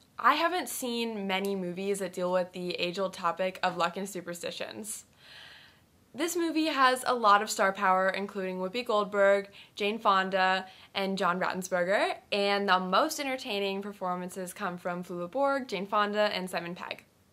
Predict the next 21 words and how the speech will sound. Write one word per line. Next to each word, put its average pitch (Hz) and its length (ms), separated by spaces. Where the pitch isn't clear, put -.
Flula 339 240
Borg 294 360
has 214 480
the 226 100
voice 196 380
of 220 80
Jeff, 175 400
has 247 320
a 247 140
hilarious, 214 840
although 180 420
a 190 80
bit 190 120
stereotypical, 226 840
German 185 300
accent 208 540
that's 214 220
perfect 208 420
for 202 140
his 180 140
character. - 480